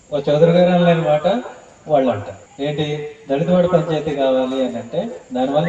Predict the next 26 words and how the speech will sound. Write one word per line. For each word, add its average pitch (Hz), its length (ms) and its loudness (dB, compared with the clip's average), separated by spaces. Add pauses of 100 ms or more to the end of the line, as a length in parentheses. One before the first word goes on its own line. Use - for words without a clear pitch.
వీడికి 165 240 0
వచ్చే 170 160 2 (140)
ఎఫెక్ట్ - 300 -2
అర్థం 262 240 -4
కాదు, 240 140 -4 (100)
కానీ 233 160 -8 (1080)
దళితవాడు 180 380 4
ఎందుకు 196 200 0
పంచాయతీ 180 380 0
ఇవ్వాలంటే 160 480 0 (600)
మనోడే, 170 320 2 (880)
లేకపోతే 175 240 0
వాళ్ళు 175 240 6
అనిపిస్తారు 170 480 0
ఆ 135 80 -2
కుక్కతోటి, 117 460 -6 (260)
"ఎందుకురా 214 440 2
నీకు 180 320 -2
దళితవాడు 170 440 0
పంచాయతీ 165 400 -2
అయితే 156 180 -6
నీకు 147 200 -10
వచ్చే 143 160 -6
నష్టం 135 340 -8
ఏంటిరా?" 123 280 -6
అంటే, 107 260 -12